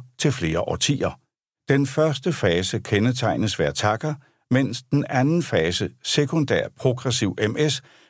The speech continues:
kendetegnes ved fraværet af attacker, men med øget funktionsnedsættelse.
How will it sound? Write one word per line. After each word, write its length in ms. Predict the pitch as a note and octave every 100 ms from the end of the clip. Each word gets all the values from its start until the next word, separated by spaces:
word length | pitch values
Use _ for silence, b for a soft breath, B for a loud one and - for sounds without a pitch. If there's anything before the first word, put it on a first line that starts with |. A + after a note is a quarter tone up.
| -
kendetegnes 760 | C3 C3+ D3 C3+ A#2+ F#2 C3
ved 80 | G#2
fraværet 540 | - A2+ B2 C#3 B2 A#2
af 180 | F#2
attacker, 440 | E2 - A#2 B2 C3+ B2+ b C3
men 180 | B2
med 120 | G2 G2 C#3+
øget 360 | C3+ D#3 E3
funktionsnedsættelse. 1300 | - A2 F#2+ - C3+ - F#2 D#2 E2 D2 D#2 -